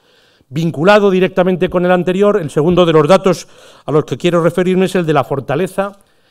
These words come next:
que sigue demostrando el comercio exterior. Así, durante ese mismo periodo, enero-marzo de dos mil catorce, el valor de las exportaciones desde Castilla y León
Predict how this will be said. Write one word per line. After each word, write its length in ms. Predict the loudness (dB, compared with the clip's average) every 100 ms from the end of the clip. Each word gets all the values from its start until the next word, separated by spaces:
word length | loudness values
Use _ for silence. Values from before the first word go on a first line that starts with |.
| _
que 140 | -10 -8
sigue 280 | -6 -4 0
demostrando 760 | 0 -2 -4 -4 -4 -6 _ _ _ -14
el 100 | -8
comercio 400 | -6 -6 -8 -10
exterior. 460 | -10 -16 -16 -20 _ _ _ _ _ _ _ _ _ _ _ _ _
Así, 380 | -6 -2 -2 -2
durante 380 | -6 -6 -6 -6
ese 140 | -4
mismo 300 | -4 -4 -2
periodo, 500 | -2 0 0 0 -4 _ _ _ _
enero-marzo 640 | -4 0 2 2 0 0 0
de 60 | 0
dos 160 | 0
mil 120 | -2
catorce, 600 | -2 -2 -4 -4 -6 -8 _ _ _ _ _ _
el 140 | -6 -2
valor 280 | 2 2
de 140 | 2 -2
las 180 | -2 -6
exportaciones 920 | -16 -10 -10 -8 -6 -4 -4 -4 0
desde 380 | 0 0 -6 -6
Castilla 440 | -8 -8 -4 -2
y 60 | 2
León 380 | 2 2 0